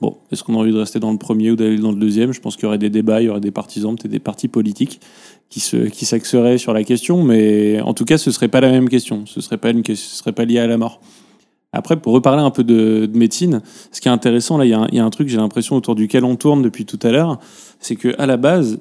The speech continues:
la médecine, c'est censé soigner des problèmes, des problèmes de santé. Et, euh, le, le, dans, dans le, le, le serment d'Hippocrate que, que tout médecin, euh, signe,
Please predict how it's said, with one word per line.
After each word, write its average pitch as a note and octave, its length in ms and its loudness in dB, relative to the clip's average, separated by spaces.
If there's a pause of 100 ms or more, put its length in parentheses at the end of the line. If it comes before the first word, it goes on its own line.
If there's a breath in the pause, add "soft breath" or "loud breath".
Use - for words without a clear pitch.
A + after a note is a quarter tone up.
(140)
la A#2+ 120 -4
médecine, B2 360 0
c'est C3 160 -4
censé B2+ 300 -4
soigner C3 360 0
des B2+ 120 2
problèmes, A#2 460 2 (600)
des - 80 -12
problèmes B2+ 380 2
de A#2 100 2
santé. A2 340 -6 (560 soft breath)
Et, C#3+ 300 6
euh, A2 300 6
le, G#2+ 140 6
le, G#2 360 4
dans, G#2 260 -4
dans G#2+ 140 -8
le, A#2+ 240 -6
le, A#2 160 -6
le A2+ 120 -6
serment A#2+ 340 -2
d'Hippocrate A#2+ 580 0
que, G#2 300 -2
que - 100 -6
tout A2 200 -4
médecin, A#2+ 520 0
euh, G#2 320 -2
signe, D#3 460 0